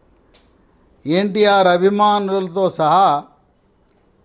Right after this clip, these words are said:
వాళ్ళు ఎద-, అధిక శాతము భారతీయ జనతా పార్టీలో చేరారు. కనుక తెలుగుదేశం పార్టీ తెలంగాణ రాష్ట్రంలో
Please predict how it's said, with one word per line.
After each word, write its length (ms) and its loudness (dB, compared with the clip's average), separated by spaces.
వాళ్ళు 360 2
ఎద-, 220 -4
అధిక 460 -2
శాతము 560 0
భారతీయ 500 0
జనతా 340 -2
పార్టీలో 460 -4
చేరారు. 440 -8
కనుక 260 0
తెలుగుదేశం 880 0
పార్టీ 760 0
తెలంగాణ 600 2
రాష్ట్రంలో 800 0